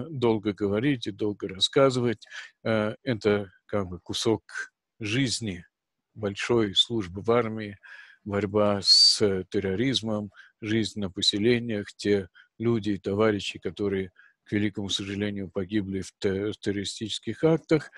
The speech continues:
Вот, э, но как бы можно здесь, э,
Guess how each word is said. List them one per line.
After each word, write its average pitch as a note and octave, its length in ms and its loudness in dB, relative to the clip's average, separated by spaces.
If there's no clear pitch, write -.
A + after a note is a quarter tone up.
Вот, C3 340 2
э, B2 460 6
но A#2+ 600 0
как A2+ 240 2
бы G#2+ 280 0
можно A#2 360 -2
здесь, A2 580 6
э, A2+ 280 4